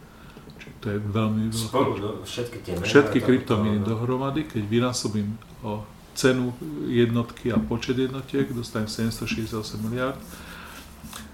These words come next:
Speaker 1: A, e, to po-, tá kapitalizácia Bitcoinu je tridsaťpäť percent z toho,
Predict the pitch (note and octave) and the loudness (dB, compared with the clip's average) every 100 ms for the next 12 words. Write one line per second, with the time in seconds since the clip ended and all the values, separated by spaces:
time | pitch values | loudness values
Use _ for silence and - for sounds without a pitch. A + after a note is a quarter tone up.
0 | - B2+ A#2 A2+ A2 A2 - - - - | -8 -2 2 2 2 -2 -4 -12 -10 -8
1 | - - - - - - - - B2+ - | -6 -6 -4 -8 -12 -16 -16 2 4 4
2 | D#3 - A#2 A#2+ A#2 - - C3+ C#3 C3+ | 0 2 2 4 0 -6 0 0 2 4
3 | B2 B2+ B2+ B2+ G#2+ B2 - B2+ A#2 A2 | 6 4 4 2 4 2 4 6 6 2
4 | A#2+ A#2 A#2 - A2 A#2 A2 - E3 - | 0 0 0 -2 -4 -6 -4 -2 -4 -4
5 | - - - C#3+ D3 | -16 -18 -8 -4 -4